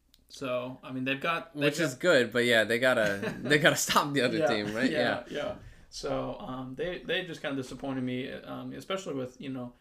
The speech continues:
Speaker 1: every, looking at Russell Westbrook. I mean, he was M V P, what, a few, few years
Speaker 2: Yeah,
Speaker 1: ago?
Speaker 2: like, four years ago now?
Speaker 1: Yeah,
Speaker 2: Yeah.
Speaker 1: and,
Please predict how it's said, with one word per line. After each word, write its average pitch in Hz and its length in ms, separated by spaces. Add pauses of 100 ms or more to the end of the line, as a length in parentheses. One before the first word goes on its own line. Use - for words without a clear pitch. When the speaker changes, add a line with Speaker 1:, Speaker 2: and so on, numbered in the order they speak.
(100)
Speaker 1:
every, 160 260 (220)
looking 165 280
at 135 80
Russell 147 240
Westbrook. 135 420
I 127 60
mean, 127 160
he 160 100
was 156 240
M 147 160
V 131 120
P, 165 260
what, 135 240
a - 20
few, 143 400 (100)
few 143 120
years 151 160
Speaker 2:
Yeah, 139 240
Speaker 1:
ago? 240 80
Speaker 2:
like, 104 200 (120)
four 117 260
years 131 240
ago 151 160
now? 156 80
Speaker 1:
Yeah, 170 240
Speaker 2:
Yeah. 123 80
Speaker 1:
and, 123 460